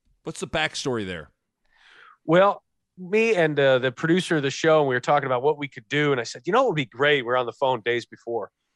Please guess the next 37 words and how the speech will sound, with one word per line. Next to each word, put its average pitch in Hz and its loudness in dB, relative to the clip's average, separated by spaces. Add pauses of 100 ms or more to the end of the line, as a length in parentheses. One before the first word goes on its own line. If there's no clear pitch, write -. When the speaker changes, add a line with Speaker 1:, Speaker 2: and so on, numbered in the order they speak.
(260)
Speaker 2:
I - -6
said, 165 -4
"We 226 -2
should - -2
get, 226 0
like, 143 0
a 127 0
Zesto 131 0
cup - -12
or 101 -20
something." - -20
Speaker 1:
Right. 107 -6 (800)
Speaker 2:
He's 123 -14
like, 143 -4
"Well," 180 4
the 147 -2
producer, 160 -2
Brett, 156 2
he's - -20
like, 113 -18
"Mike, - -4 (320)
I've 127 -6
got 180 -2
family 180 0
in 139 2
Omaha. 170 2
You 110 -10
know, 123 -12 (640)
let - -8
me, 165 -4 (120)
let 123 -8
me 160 -4
call 240 4
'em." 120 -2
So - -4
they 139 0
sent - -8